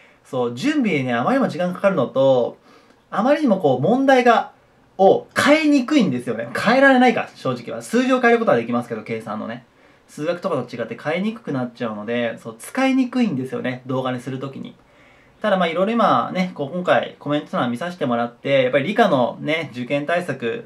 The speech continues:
以前ちょっと撮ってたんですけど、うーん、まあ、り-、なんだろう、ニーズが多いというか、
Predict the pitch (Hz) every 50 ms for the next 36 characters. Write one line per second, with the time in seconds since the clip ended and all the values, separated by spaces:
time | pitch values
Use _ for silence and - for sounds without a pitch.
0 | - - 247 285 294 339 226 180 233 208 190 185 226 240 214 185 - 135 120 110
1 | 110 - - 120 117 123 117 113 - _ _ _ _ _ _ _ _ _ _ _
2 | _ _ _ _ - 127 127 127 127 127 127 127 123 123 139 143 131 127 123 -
3 | 143 135 - 135 120 120 113 110 120 135 151 156 143 151 156 156 160 175 165 139
4 | - 117 104 - - - -